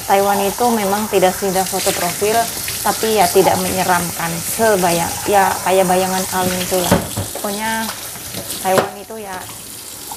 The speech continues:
indah kalau disyukuri, dinikmati. Ya hidup di Taiwan itu enaknya nggak mikir kondangan.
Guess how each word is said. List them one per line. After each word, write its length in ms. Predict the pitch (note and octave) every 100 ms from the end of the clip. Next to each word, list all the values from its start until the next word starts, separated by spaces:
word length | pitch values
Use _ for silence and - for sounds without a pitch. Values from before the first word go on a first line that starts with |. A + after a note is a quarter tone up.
| - - -
indah 300 | A3+ G3+ F#3 -
kalau 160 | F#3+ F#3+
disyukuri, 560 | F3+ F3+ F#3+ - F#3+ F#3+
dinikmati. 640 | F#3 F3 - E3+ - F3 D#3+ - - - - - - - - - -
Ya 80 | F#3
hidup 240 | F#3 F#3 F#3
di 80 | G3+
Taiwan 400 | - F#3 F#3+ G3
itu 240 | F#3+ A3 A3+ A3
enaknya 320 | G#3+ G#3+ G#3 A3
nggak 140 | F#3 F#3+
mikir 160 | G3
kondangan. 560 | F#3+ G3+ F#3+ F3 F#3